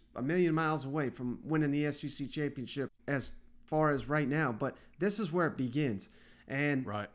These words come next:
Speaker 1: it's gotta continue on into the Music City Bowl against a Purdue, Purdue team missing several key players.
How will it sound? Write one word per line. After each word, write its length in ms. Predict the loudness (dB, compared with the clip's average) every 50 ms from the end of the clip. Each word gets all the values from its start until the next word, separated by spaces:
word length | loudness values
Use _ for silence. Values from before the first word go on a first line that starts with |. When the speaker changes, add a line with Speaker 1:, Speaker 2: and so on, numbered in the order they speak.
| -4
Speaker 1:
it's 120 | -4 -4 0
gotta 300 | 2 2 2 4 2 0
continue 680 | 0 0 0 0 0 2 2 2 4 4 4 2 2
on 220 | 2 2 2 2 0
into 380 | 2 2 4 4 4 2 0
the 80 | -2 0
Music 360 | 0 0 0 0 0 -2 -4 -4
City 240 | -4 -2 -2 -2
Bowl 280 | -2 -2 -2 -2 -2 -2
against 360 | -2 -4 -2 -2 -2 -2 -2 -4
a 60 | -6
Purdue, 500 | -4 -4 -6 -4 -2 0 0 0 0 -2 -8 -12 -8
Purdue 300 | -4 -2 0 2 2 0
team 400 | 0 0 2 4 4 4 2 0 -4 -12 -20 -12 -6
missing 300 | -2 -2 -2 0 -2 -2
several 360 | -2 0 2 2 2 2 0
key 240 | -2 -2 -2 -2 -2
players. 540 | -2 -2 -2 0 0 2 0 0 -2 -4 -8